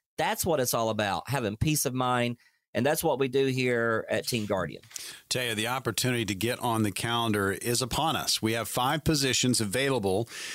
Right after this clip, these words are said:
Speaker 2: again, at Guardian Investment Advisors. This is your opportunity to come in, sit down, have that conversation, you know, where you are in your planning process.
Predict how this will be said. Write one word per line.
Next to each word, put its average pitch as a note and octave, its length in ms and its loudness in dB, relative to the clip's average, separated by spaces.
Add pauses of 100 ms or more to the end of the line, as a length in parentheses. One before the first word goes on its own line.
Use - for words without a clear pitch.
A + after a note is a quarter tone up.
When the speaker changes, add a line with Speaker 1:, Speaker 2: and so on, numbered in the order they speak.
(140)
Speaker 2:
again, G#2+ 320 0
at F#2+ 120 -2
Guardian C3+ 340 2
Investment C3 500 2
Advisors. A2 600 0
This A2 180 0
is G#2 160 0
your C3+ 160 2
opportunity A#2+ 760 0
to G#2 80 0
come C3+ 280 0
in, A#2+ 260 0
sit C3+ 280 0
down, A#2 440 0 (300)
have A#3+ 300 0
that F3+ 280 0 (160)
conversation, D#3+ 880 2
you E3+ 60 2
know, C3+ 140 2
where C3 440 2
you D3+ 240 4
are C#3 240 2
in C3 100 2
your B2+ 140 2
planning B2+ 420 -2
process. - 880 0